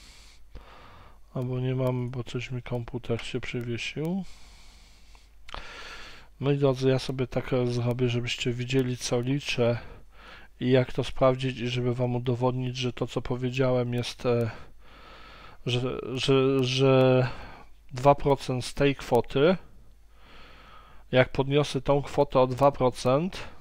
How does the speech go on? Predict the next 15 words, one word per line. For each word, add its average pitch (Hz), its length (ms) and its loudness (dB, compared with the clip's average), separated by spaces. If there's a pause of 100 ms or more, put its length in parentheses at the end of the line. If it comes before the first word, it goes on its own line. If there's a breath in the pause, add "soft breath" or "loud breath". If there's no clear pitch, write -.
(320 loud breath)
to 135 140 4
otrzymam 139 500 2
dwa 135 160 -2
tysiące 131 500 -2
dziewięćset 127 420 -2
siedem, 107 360 -4 (600 loud breath)
ale 117 200 6
w 120 60 0
drugą 135 300 0
stronę 127 360 -2
to - 140 -4
nie 117 140 -2
otrzymam 113 380 -4
tego 110 260 -8
samego. 101 500 -8